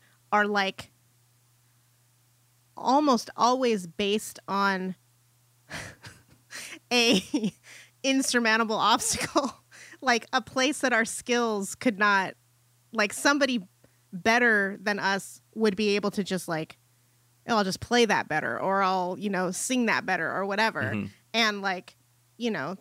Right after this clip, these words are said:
Speaker 1: that's where putting The Abyss, a cl-, audio clips from The Abyss in the middle of, like, one of our songs comes from, just like, "I can't sing that, so we'll just <laughs> do,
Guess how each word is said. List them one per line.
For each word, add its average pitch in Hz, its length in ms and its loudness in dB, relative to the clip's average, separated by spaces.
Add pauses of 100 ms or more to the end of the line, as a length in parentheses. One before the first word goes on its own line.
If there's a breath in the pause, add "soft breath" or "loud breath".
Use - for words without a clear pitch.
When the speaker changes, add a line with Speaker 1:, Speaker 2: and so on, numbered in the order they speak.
Speaker 1:
that's 208 260 -2
where 196 520 -2
putting 214 300 -2
The 208 100 -2
Abyss, 190 600 -6
a - 160 -12
cl-, - 180 -18
audio 208 340 2
clips - 240 -6
from 214 160 -4
The 202 100 0
Abyss 202 380 -4
in 190 80 -8
the 185 80 -8
middle 185 260 -8
of, 180 160 -8
like, 185 140 -4
one 180 160 -4
of 185 100 -4
our 196 140 0
songs 190 400 -4
comes 185 240 -6
from, 185 180 -10
just 185 180 -10
like, 170 140 -12
"I 185 120 -2
can't 202 220 -6
sing 208 240 -6
that, 165 280 -8
so 185 260 -4
we'll 196 140 -4
just - 420 0
<laughs> - 0 -
do, 359 80 0